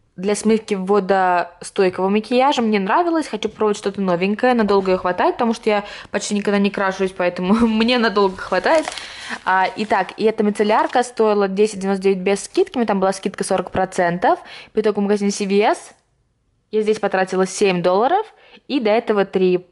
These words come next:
По итогу в C V S потратила десять долларов. Ещё мне пришёл заказ, э, с Joann Fabrics, называется, магазин для рукоделия. Заказала ещё по одному мотку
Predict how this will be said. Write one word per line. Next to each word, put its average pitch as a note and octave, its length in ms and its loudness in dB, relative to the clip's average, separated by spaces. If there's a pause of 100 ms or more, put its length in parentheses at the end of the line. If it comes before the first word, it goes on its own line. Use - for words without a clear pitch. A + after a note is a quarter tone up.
(140)
По F#3 80 -2
итогу C#4 300 0
в - 40 -8
C - 140 -6
V F#3 80 2
S A3+ 100 2
потратила G3+ 480 -2
десять E3+ 380 -2
долларов. D#3+ 500 -2 (100)
Ещё A3+ 180 2
мне A#3 80 2
пришёл A#3 180 2
заказ, G#3+ 640 -2
э, G3 160 0
с G3 420 0 (1120)
Joann F#3+ 720 0 (100)
Fabrics, G3+ 640 -2
называется, A3+ 640 0
магазин G#3+ 420 0
для G3 200 4
рукоделия. G3+ 640 0 (320)
Заказала G#3+ 480 2
ещё G#3 300 2
по G#3 120 -2
одному G#3 480 0
мотку G3+ 680 0